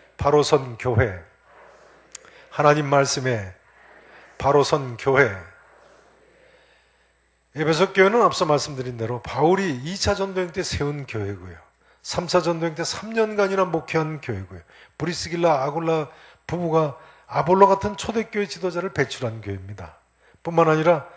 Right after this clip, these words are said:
훗날엔 디모데까지 목표, 목회를 한 교회라고 말씀드렸죠. 이렇게 해서 에베소 교회는 초대교회 중에서도 가장 교리적으로 건강한 교회가 됐습니다. 하나님 말씀에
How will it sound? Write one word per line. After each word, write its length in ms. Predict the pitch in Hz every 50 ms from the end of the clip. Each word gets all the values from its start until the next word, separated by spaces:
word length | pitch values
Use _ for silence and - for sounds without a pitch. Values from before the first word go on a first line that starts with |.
| - - - _
훗날엔 480 | - - 160 160 147 143 151 165 165 -
디모데까지 580 | - 170 180 202 202 214 208 - 202 196 208 208
목표, 440 | 190 165 - - 170 151 139 135 - _ _ _ _ _
목회를 360 | - 151 160 - - 165 151 156
한 160 | 156 - 143
교회라고 320 | 147 147 135 131 120 131
말씀드렸죠. 680 | 139 127 110 - - 120 98 95 98 - - - 87 82 - _ _ _ _ _ _ _ _ _ -
이렇게 240 | 160 175 180 - 196
해서 160 | 180 214 240
에베소 300 | 202 180 180 143 156 147
교회는 320 | - 147 147 190 208 185 - - - - - - _
초대교회 800 | - - - 202 - 190 185 185 - - - 175 170 170 170 156
중에서도 640 | - 165 160 160 147 127 165 165 214 214 - - -
가장 540 | - - 180 170 202 220 233 220 156 117 - - - - - _ _ _ -
교리적으로 880 | - 139 143 156 175 185 185 202 175 190 202 185 196 220 233 233 -
건강한 720 | - - - 147 151 170 175 170 185 185 185 196 208 202 175
교회가 320 | - 190 190 185 196 196
됐습니다. 580 | 165 147 113 - - 113 95 90 - - - - _ _ _ _ _ _ _ _ _ _ _ _ _ _
하나님 300 | - - 180 190 208 208
말씀에 340 | 214 208 - - 226 233